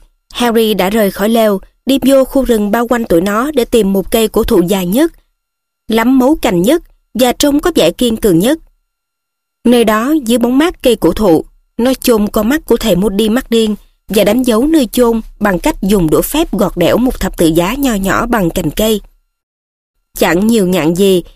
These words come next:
nhưng Harry nghĩ thầy mắt điên thích con mắt được đối xử như vậy hơn là bị gắn trên cánh cửa của mụ Dolores Umbridge.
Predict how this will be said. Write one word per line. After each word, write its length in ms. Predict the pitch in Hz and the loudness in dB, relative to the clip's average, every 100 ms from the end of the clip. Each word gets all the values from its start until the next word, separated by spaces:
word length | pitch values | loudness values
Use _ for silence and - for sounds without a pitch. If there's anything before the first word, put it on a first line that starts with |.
| _ | _
nhưng 280 | 233 233 220 | 0 2 2
Harry 320 | 220 226 202 | 0 -2 0
nghĩ 300 | 190 160 170 269 _ _ | 0 0 0 -2 _ _
thầy 260 | - 233 220 | -2 2 2
mắt 200 | 311 320 | 2 2
điên 240 | 269 262 | 0 0
thích 200 | 262 330 | -2 -2
con 180 | 285 247 | 0 0
mắt 220 | 330 - | 0 0
được 220 | 214 - | -2 -2
đối 160 | 190 262 | 0 0
xử 240 | - 185 | 2 0
như 140 | 190 240 | 0 0
vậy 160 | 214 190 | 0 0
hơn 280 | 208 233 226 - - | 0 -2 -2 -6 -6
là 120 | 220 | -2
bị 160 | 208 202 | 0 0
gắn 280 | 220 214 320 330 | 0 -2 -2 0
trên 180 | 262 | 0
cánh 200 | 226 240 | 0 -2
cửa 280 | 302 175 156 220 | 0 0 0 -2
của 140 | - 190 | 0 0
mụ 300 | 226 175 170 | 2 2 2
Dolores 500 | 208 202 202 254 - - | 0 0 0 -2 -2 -2
Umbridge. 460 | 196 202 277 - | -2 0 0 -2